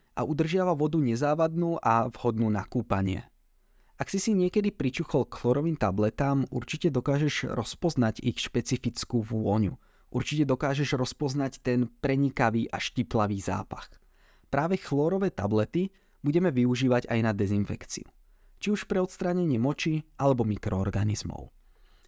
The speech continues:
Ale tu sa nám otvára priestor pre ďalšiu otázku. Cítime v bazéne len tento rozpustený chlor vo vode? Odpoveďou na ňu je to, že tento typický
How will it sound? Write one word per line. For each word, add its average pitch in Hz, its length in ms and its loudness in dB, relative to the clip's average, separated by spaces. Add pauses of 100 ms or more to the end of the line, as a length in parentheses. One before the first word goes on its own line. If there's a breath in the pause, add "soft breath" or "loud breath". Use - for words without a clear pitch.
Ale 127 160 2
tu 131 80 -4
sa 170 160 0
nám 170 160 0
otvára 151 400 -4
priestor 131 400 -2
pre 147 160 0
ďalšiu 123 480 0
otázku. - 560 -4 (560)
Cítime 185 400 0
v 143 80 -6
bazéne 101 580 -2 (380)
len 123 240 2
tento 151 240 0
rozpustený 135 640 -2
chlor 127 260 2
vo 101 140 0
vode? 110 320 0 (800)
Odpoveďou 185 560 0
na 151 160 0
ňu 160 240 0
je - 40 -6 (120)
to, 98 140 -2 (500)
že 131 140 -2
tento 180 180 0
typický 185 800 -2